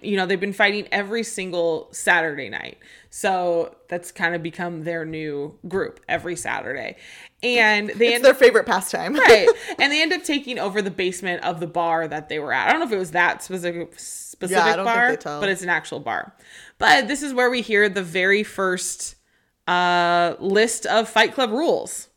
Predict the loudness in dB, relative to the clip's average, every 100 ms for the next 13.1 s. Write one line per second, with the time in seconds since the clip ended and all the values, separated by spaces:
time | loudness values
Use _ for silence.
0 | _ -12 -8 -6 -4 -4 -4 -6 -8 _
1 | -10 -6 -2 -2 0 0 0 -2 -4 -4
2 | -8 -8 -10 -10 -10 -4 0 4 4 6
3 | 4 4 0 -14 -4 2 2 2 4 6
4 | 6 6 4 6 4 2 0 0 0 -6
5 | -4 -4 -6 _ -6 -6 -4 -6 -4 -8
6 | -6 -2 -2 -4 -12 _ _ -8 -2 -2
7 | -2 -6 -8 -8 -10 -8 -8 -8 -10 -8
8 | -6 -6 -6 -6 -2 2 2 2 2 2
9 | 0 -4 -20 -20 -20 -4 2 4 6 4
10 | 2 0 0 0 0 0 0 6 8 8
11 | 6 2 0 0 0 2 2 2 0 0
12 | -8 -8 -4 -4 -6 -4 -2 -2 -2 -2
13 | -4